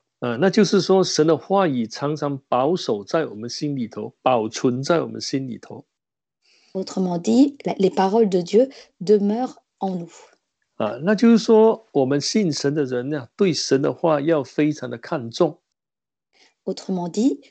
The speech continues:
Speaker 2: nous qui croyons au Seigneur Jésus, nous devons prêter une forte attention à la parole de Dieu.
Speaker 1: 啊，我们如果信了耶稣，但是不看重神的话，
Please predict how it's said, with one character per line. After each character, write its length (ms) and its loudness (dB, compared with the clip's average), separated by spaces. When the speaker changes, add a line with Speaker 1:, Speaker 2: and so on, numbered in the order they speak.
Speaker 2:
nous 160 6
qui 160 -4
croyons 360 -2
au 60 2
Seigneur 360 -2
Jésus, 420 2
nous 80 0
devons 440 2
prêter 560 -2
une 200 -2
forte 380 -4
attention 600 -2
à 100 0
la 100 0
parole 360 2
de 100 2
Dieu. 240 -4
Speaker 1:
啊， 240 0
我 180 4
们 220 2
如 100 2
果 160 4
信 220 0
了 80 4
耶 220 2
稣， 400 0
但 140 0
是 200 -2
不 200 -10
看 360 -4
重 300 0
神 200 -10
的 100 -8
话， 300 -8